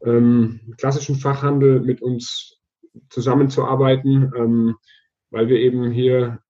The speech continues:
die Türe zumachen. Ähm, auf der anderen Seite natürlich auch so ein Geschäftsmodell, das kann man ja ganz, ganz klar sagen, auch die Möglichkeit bietet, eben Neuware mit einfließen zu lassen, was wir jetzt nicht, nicht planen, aber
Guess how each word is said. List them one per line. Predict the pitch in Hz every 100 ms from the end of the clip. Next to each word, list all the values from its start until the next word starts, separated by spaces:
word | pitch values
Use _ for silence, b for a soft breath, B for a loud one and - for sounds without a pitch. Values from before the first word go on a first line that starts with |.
| _ _
die | 113
Türe | - 127 120 117 117 117
zumachen. | - 156 165 160 175 180 165 123
Ähm, | 120 127 120 - _
auf | -
der | - 120
anderen | 131 131
Seite | 135 123 131
natürlich | 120 - 127 117
auch | 127 -
so | - 123
ein | 120
Geschäftsmodell, | 120 127 131 139 135 127
das | 120 -
kann | 117
man | 120
ja | 113
ganz, | 117 120 - -
ganz | - 117 -
klar | 120
sagen, | 120 120 127 127
auch | 120 117
die | 123
Möglichkeit | 123 127 131 - 123 123
bietet, | - 139 135 131 -
eben | 127 127 123 120 b b _
Neuware | 120 139 135 123 120
mit | 110
einfließen | 110 113 - 117 110
zu | 107
lassen, | 107 101 107
was | 104 -
wir | 113
jetzt | -
nicht, | 123 120 - _
nicht | 123 131 -
planen, | 117 131 156 139
aber | 113 120 117 113